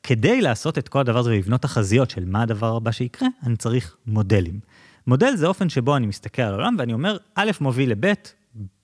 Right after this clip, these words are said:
ברוב המקרים, ולכן אני אניח שא' יוביל לב'. אני אניח שככה דברים יקרו. ואז המוח שלי אומר, "זה, זה התחזית, לפי המודל, זה התחזית."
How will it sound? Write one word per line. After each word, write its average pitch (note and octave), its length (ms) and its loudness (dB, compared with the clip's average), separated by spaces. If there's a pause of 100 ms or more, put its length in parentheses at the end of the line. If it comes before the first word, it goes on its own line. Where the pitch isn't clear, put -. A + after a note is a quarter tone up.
(120)
ברוב A#2+ 340 2
המקרים, C3 420 0
ולכן G3+ 280 2
אני C#3 220 0
אניח E3+ 520 2
שא' A#2 260 -2 (200)
יוביל G#2+ 240 2
לב'. F2+ 140 -4 (760)
אני A#2+ 200 4
אניח F3+ 320 4
שככה C3 360 -2
דברים G#2+ 440 0
יקרו. F#2+ 320 -6 (1000)
ואז A3+ 580 0 (260)
המוח C#3+ 260 2
שלי B2 180 0
אומר, A#2 200 2
"זה, F3 280 2
זה C#3 120 0
התחזית, A#2+ 520 -4 (220)
לפי C3 200 0
המודל, F#2+ 320 -2
זה A2+ 120 -2
התחזית." F#2+ 500 -10